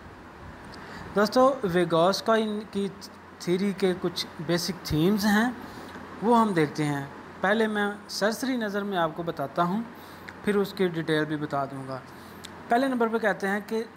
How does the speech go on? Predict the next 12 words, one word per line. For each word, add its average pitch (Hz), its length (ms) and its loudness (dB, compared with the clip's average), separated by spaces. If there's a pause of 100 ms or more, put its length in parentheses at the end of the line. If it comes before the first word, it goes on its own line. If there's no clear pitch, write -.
(140)
role 165 560 2
of 175 380 6
social 240 480 2
interaction 233 680 0 (480)
in 220 160 0 (120)
cognitive 170 600 2
development। 247 520 0 (1120)
आगे 226 220 4
कहते 226 260 2
हैं 226 80 2
कि 233 80 -2
more 190 680 0